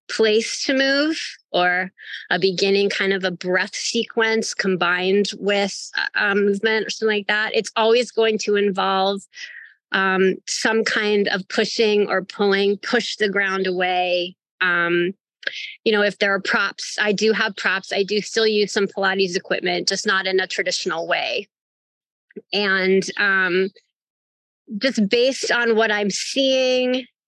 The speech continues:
and, um, the history I've taken a lot, also in terms of body language and what hasn't been said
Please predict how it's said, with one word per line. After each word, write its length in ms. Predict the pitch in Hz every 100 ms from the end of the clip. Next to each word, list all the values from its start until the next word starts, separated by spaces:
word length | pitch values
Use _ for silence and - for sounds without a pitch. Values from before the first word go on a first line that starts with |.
| _
and, 600 | 202 196 196 190 190 190 - - -
um, 420 | 190 185 185 180
the 120 | 196
history 440 | 196 254 - 233 208
I've 140 | 208
taken 760 | - 202 196 196 190 185 185 190 - - -
a 80 | 190
lot, 300 | 185 185 185 -
also 480 | 208 196 - 196 190
in 180 | 185 190
terms 420 | 196 196 190 185
of 220 | 175 180 180
body 380 | 185 214 214 214
language 500 | 196 196 190 190 180
and 160 | 175
what 140 | 175 - -
hasn't 380 | 233 226 226 185
been 180 | 202 196
said 480 | 196 196 190 185